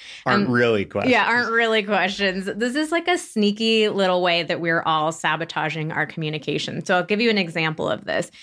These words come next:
Speaker 2: When Xander was working in the corporate world, he was going through a phase where he was working really late, like, almost every night. And so I would ask him, like,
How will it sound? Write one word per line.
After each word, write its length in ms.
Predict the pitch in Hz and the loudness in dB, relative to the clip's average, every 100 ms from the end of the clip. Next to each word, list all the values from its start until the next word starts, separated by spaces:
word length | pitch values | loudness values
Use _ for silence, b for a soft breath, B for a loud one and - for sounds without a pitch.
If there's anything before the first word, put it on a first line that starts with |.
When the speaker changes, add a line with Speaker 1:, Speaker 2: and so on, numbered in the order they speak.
| B B B | B B B
Speaker 2:
When 200 | 208 196 | 2 4
Xander 280 | 196 208 220 | 4 2 2
was 140 | 208 | 2
working 360 | 180 180 208 196 | 0 0 2 2
in 180 | 185 185 | 2 0
the 80 | |
corporate 500 | 180 - 165 170 180 | -2 -2 0 2 0
world, 580 | 151 165 160 180 240 254 B B | 0 2 2 2 2 -2 B B
he 380 | _ 233 190 196 | _ 2 4 4
was 240 | - 190 190 | 2 -2 2
going 260 | 202 208 | 2 2
through 220 | 208 196 | 2 2
a 40 | 190 | 2
phase 300 | 190 180 170 | 2 0 0
where 80 | 185 | -2
he 80 | |
was 160 | 180 165 | 0 0
working 540 | 190 190 190 175 160 | -2 0 -2 -2 -2
really 420 | 170 196 185 175 165 | 2 4 4 2 2
late, 340 | 151 139 - | 0 -2 -2
like, 160 | 151 - | -4 0
almost 360 | 156 156 - | -2 -2 -2
every 260 | 151 151 147 | -2 -2 -4
night. 340 | 156 92 85 - | -2 -4 -4 2
And 180 | 202 | 2
so 300 | 208 214 196 - | 4 2 2 2
I 220 | 190 220 | 0 0
would 160 | 226 - | -4 -2
ask 320 | 185 269 277 | -2 -2 -4
him, 160 | 185 175 | -6 -2
like, 260 | 170 165 | -2 -4